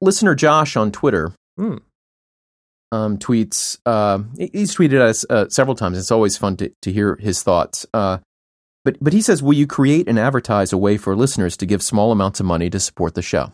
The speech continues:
Speaker 2: Oh.
Speaker 1: Which I thought was a, it's, it, it, first of all, makes me feel good knowing that people value it enough where they would wanna support it in that way. And we've thought before about setting up, like, a Patreon or something like that to, uh, offset the amount of money. I mean, we, we have to pay Libsyn to host the audio files, and,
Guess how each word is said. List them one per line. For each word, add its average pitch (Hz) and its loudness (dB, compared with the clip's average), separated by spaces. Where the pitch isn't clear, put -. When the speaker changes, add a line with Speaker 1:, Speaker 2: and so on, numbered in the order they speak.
Speaker 2:
Oh. 311 -2
Speaker 1:
Which 123 -2
I 147 4
thought 147 2
was 123 -2
a, 131 -2
it's, 156 -4
it, 170 0
it, 175 0
first 285 2
of 269 2
all, 214 2
makes 202 0
me 147 2
feel 175 2
good 107 2
knowing 107 2
that 101 -4
people 117 -2
value 95 0
it 98 0
enough 87 -2
where 104 2
they 95 0
would 95 0
wanna 87 -4
support 90 -4
it 85 -4
in 82 -4
that 82 -6
way. 76 -2
And 127 2
we've 131 0
thought 185 0
before 117 2
about 87 0
setting 98 0
up, 87 -4
like, 87 -2
a 92 -4
Patreon 101 -2
or 90 -2
something 95 -4
like 85 -6
that 87 -2
to, 87 -4
uh, 87 -4
offset 101 0
the 90 -6
amount 95 -4
of 87 -4
money. 90 -4
I 110 -2
mean, 135 0
we, 127 -4
we 110 0
have 107 0
to - -16
pay 98 0
Libsyn 107 0
to 92 -4
host 90 -6
the 85 -2
audio 104 0
files, 87 0
and, 82 -6